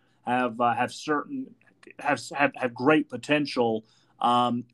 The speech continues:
does Montpelier slip up more, more than once p-, potentially, or, or are they, uh, are, are they the clear and away favorite in this group?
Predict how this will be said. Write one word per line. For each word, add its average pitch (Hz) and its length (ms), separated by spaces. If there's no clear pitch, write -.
does 151 220
Montpelier 208 720
slip 208 460
up 220 160
more, 202 360
more 202 240
than 196 220
once 226 540
p-, 208 140
potentially, 247 640
or, 185 200
or 147 240
are 156 160
they, 165 340
uh, 156 60
are, 143 360
are 135 140
they 147 140
the 143 100
clear 139 300
and 135 80
away 131 220
favorite 123 420
in 113 80
this 104 180
group? 90 300